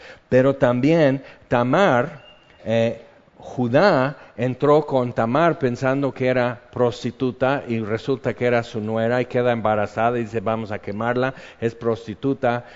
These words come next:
ha fornicado", y luego dice, "Bueno, me dejó esta prenda el que se metió conmigo", <laughs> y Judá dice,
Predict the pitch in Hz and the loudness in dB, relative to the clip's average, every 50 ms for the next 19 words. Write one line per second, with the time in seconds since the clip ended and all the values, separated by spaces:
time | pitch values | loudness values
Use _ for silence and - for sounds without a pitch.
0 | - - - 104 110 110 107 104 101 95 - - - - - 120 117 110 110 107 | -14 -8 -4 -2 0 0 0 -2 -2 -4 -8 -18 -12 -4 0 0 2 2 0 -4
1 | - 123 117 120 127 123 120 113 113 117 113 117 113 104 120 117 - 123 104 90 | -2 0 0 2 2 2 0 0 0 0 0 -2 -2 -2 -4 -4 -4 -4 -4 0
2 | 117 135 135 131 117 113 110 110 107 110 110 - 131 131 135 131 - 120 104 - | 0 0 0 0 -2 -2 -2 -2 -2 -4 -4 -2 0 0 0 0 -2 -4 -4 -2
3 | - 120 127 135 131 117 101 98 101 101 98 - - 104 - 110 98 101 101 92 | 0 -2 0 0 0 -2 -2 0 -2 -2 -4 -4 -8 -10 -8 -8 -8 -8 -8 -6
4 | - 120 117 - 117 107 110 117 123 113 110 113 117 120 - - - _ _ _ | -6 -6 -6 -4 -4 -4 -4 -4 -4 -4 -6 -6 -6 -6 -8 -10 -20 _ _ _
5 | - 160 170 - - - 190 180 120 - - - 160 147 | -6 -6 -6 -6 -6 -6 -8 -8 -8 -10 -8 -2 -2 -2